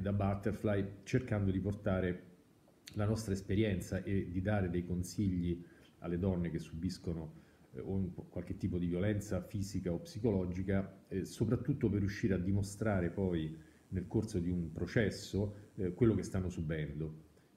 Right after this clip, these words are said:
Questo è il problema fondamentale. Moltissime denunce che vengono fatte da donne che s-, che subiscono,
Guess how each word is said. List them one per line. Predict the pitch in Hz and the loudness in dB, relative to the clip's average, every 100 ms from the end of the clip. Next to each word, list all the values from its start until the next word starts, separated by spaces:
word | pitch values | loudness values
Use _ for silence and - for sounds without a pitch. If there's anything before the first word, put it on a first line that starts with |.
| _ | _
Questo | 151 139 120 | 0 2 2
è | |
il | - | 2
problema | 107 107 110 104 | 2 4 4 2
fondamentale. | 98 98 90 85 82 85 85 | 0 0 0 0 0 0 0
Moltissime | 98 98 131 - 110 101 95 90 - - - | 0 0 -2 -2 0 2 2 0 -8 -20 -16
denunce | - 80 87 104 131 104 - | -10 -2 2 4 4 2 0
che | 85 | 0
vengono | 85 87 87 | 0 0 0
fatte | 82 92 87 - 85 78 - - | 0 -2 -4 -2 -4 -4 -10 -16
da | - 92 | -4 0
donne | 98 95 90 | 2 2 2
che | 85 | -2
s-, | - - | -4 -8
che | - | -10
subiscono, | - - 90 98 - 92 85 85 80 | -8 -4 0 -2 -2 -2 -2 -2 -4